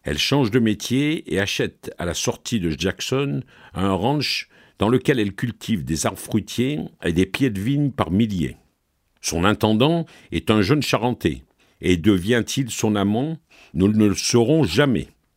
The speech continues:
En tout cas, les récoltes doivent être abondantes sous ce climat doux, puisque Marie acquiert bientôt un magasin à Virginia City, petite ville réputée pour ses mines d'argent, et quelques années plus tard, un autre à San Francisco en plein essor.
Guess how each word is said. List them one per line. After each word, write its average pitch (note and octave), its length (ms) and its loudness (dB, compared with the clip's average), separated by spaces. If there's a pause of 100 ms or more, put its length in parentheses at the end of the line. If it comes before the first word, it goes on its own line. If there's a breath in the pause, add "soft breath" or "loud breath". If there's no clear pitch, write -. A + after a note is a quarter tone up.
(200)
En C3+ 120 2
tout B2+ 140 2
cas, G2+ 400 0
les F#2 80 -2
récoltes G2+ 420 2
doivent G2+ 240 2
être G#2 240 -2
abondantes G#2+ 580 -2 (220 loud breath)
sous - 140 -8
ce - 100 -2
climat F#2 380 0
doux, B2 480 -2
puisque F2 260 -4
Marie F#2+ 580 -2
acquiert G2+ 440 -2
bientôt G2+ 500 0
un F#2+ 60 0
magasin G2+ 580 0
à F2+ 80 -4
Virginia F#2+ 560 -4
City, - 460 -10 (280 soft breath)
petite F#2 380 -4
ville F2+ 220 0
réputée G2 480 -2
pour - 180 -10
ses - 160 -4
mines F#2+ 360 0
d'argent, F#2+ 500 -4 (340 loud breath)
et D#2+ 80 -2
quelques C3 400 0
années G2+ 160 0
plus F#2+ 200 -6
tard, D3 360 -4 (320 soft breath)
un C3+ 240 2
autre - 380 0 (100)
à - 80 -6
San - 180 0
Francisco C3 760 -2
en F#2 100 -4
plein C3+ 180 0
essor. - 480 -6